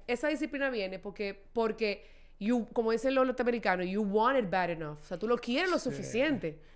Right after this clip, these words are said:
Speaker 2: No, y todo viene con una contraparte. No, no hay nada que tú puedas hacer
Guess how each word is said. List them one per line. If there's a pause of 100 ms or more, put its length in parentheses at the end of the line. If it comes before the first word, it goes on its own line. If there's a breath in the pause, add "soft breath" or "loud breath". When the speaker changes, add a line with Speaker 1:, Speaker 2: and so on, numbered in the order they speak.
(120)
Speaker 2:
No,
y (760)
todo
viene
con
una
contraparte.
No,
no
hay
nada
que
tú
puedas
hacer